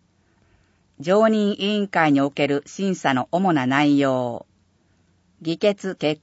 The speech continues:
果。人事、議員提出議案、請願、陳情など。各委員会の構成、議員連盟、正副議長の試算等、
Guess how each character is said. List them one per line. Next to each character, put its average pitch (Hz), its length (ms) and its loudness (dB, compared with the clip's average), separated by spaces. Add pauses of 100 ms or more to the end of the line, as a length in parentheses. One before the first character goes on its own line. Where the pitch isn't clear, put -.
果。 139 220 0 (880)
人 196 360 2
事、 127 240 -8 (220)
議 202 240 2
員 165 240 2
提 190 300 2
出 180 300 -8
議 156 180 -2
案、 120 220 -2 (360)
請 190 360 0
願、 165 340 2 (220)
陳 185 300 -2
情 170 240 2
な 147 140 2
ど。 123 180 -6 (1400)
各 202 420 -2
委 196 120 0
員 214 180 0
会 147 260 2
の 127 140 0
構 165 280 2
成、 143 440 -2 (400)
議 160 180 0
員 208 240 2
連 175 300 4
盟、 127 320 0
正 220 360 2
副 170 280 -6
議 180 180 -4
長 196 240 2
の 139 100 2
試 160 140 -8
算 175 320 0
等、 143 480 0